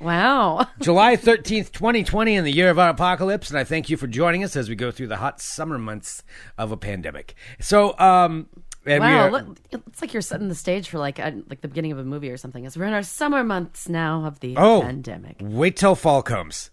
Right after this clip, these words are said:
Speaker 2: There's a whole other thing that's gonna be happening, I'm sure, by then.
Speaker 1: Oh, yeah.
Speaker 2: Yeah, this
Speaker 1: I mean,
Speaker 2: is
Speaker 1: who knows? Who knows what's gonna be happening by tomorrow?
Speaker 2: We're in the, as <laughs> I feel like we're in the eye of the hurricane right now.
Speaker 1: The eye of the shiticane, you mean?
Speaker 2: Yes, the eye of the shiticane.
Speaker 1: Okay.
Speaker 2: Yeah, the,
Speaker 1: <laughs>
Speaker 2: the rest of it's coming.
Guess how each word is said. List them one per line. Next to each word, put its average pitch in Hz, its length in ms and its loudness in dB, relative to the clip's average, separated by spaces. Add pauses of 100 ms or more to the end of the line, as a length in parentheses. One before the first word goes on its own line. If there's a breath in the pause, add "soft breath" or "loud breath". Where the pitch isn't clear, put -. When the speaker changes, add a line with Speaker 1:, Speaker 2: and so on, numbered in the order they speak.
(120)
Speaker 2:
There's 151 240 2
a 120 100 2
whole 156 840 4
other 143 180 0
thing 104 300 -6
that's 87 120 -16
gonna 95 140 -10
be 87 120 -10
happening, 87 280 -8
I'm 90 100 -12
sure, 104 220 -10
by 80 140 -8
then. 78 180 -12 (240)
Speaker 1:
Oh, 262 240 0
yeah. 151 240 -8 (220)
Speaker 2:
Yeah, 92 240 -6
this 170 140 0
Speaker 1:
I - 40 -2
mean, 190 80 4
Speaker 2:
is - 60 -2
Speaker 1:
who 277 100 -2
knows? 196 240 -2
Who 220 60 -4
knows 269 120 0
what's 247 160 -10
gonna 233 140 -12
be 226 60 -10
happening 208 280 -10
by 175 120 -10
tomorrow? 117 340 -10
Speaker 2:
We're 220 160 8
in 233 140 2
the, 156 280 0 (400)
as 131 300 -6 (240)
<laughs> - 140 -2
I 165 240 -2
feel 226 180 2
like 196 180 2
we're 165 160 4
in 151 120 0
the 123 200 -2
eye 117 260 2
of 101 160 -4
the 90 80 -8
hurricane 85 440 -8
right 76 240 -12
now. 71 220 -16 (300)
Speaker 1:
The 139 100 -6
eye 147 60 -4
of 147 100 -6
the 131 80 -10
shiticane, 202 480 -8
you 208 80 -6
mean? 214 160 -6
Speaker 2:
Yes, 113 260 -2
the 117 120 -6
eye 110 100 0
of 104 60 -6
the 101 60 -10
shiticane. 123 420 -4
Speaker 1:
Okay. - 40 -8
Speaker 2:
Yeah, 92 220 -2
the, 143 220 -2
Speaker 1:
<laughs> 151 40 -4
Speaker 2:
the 160 140 2
rest 160 260 2
of 175 100 0
it's 127 140 -4
coming. 87 340 -4